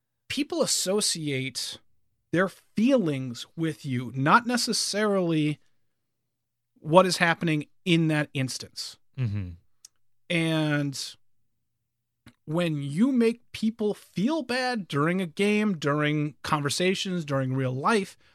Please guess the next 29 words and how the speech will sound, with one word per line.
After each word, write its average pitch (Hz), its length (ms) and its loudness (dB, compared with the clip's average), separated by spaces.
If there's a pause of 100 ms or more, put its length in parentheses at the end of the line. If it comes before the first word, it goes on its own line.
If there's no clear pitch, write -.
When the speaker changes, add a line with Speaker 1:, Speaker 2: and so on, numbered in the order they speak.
(200)
Speaker 1:
they 180 280 -2
will 220 300 6
associate 180 640 -2
those 165 200 -2
feelings. 135 400 0
It's 127 160 -8
one 160 120 -2
of 160 80 -2
the 147 80 -2
strongest 226 800 -2
associations 156 800 -2
they're 147 140 -4
go-, 147 340 -6
they're 165 140 -6
going 143 200 -4
to - 60 -8
have. - 300 -4 (760)
Whether 277 360 2
you 262 180 4
were 233 200 2
right 190 260 2
or 160 100 0
not, 143 360 2
if 139 180 -6
you 208 140 2
make 233 260 -2
people 226 340 0
feel 214 460 0
bad, 143 640 -4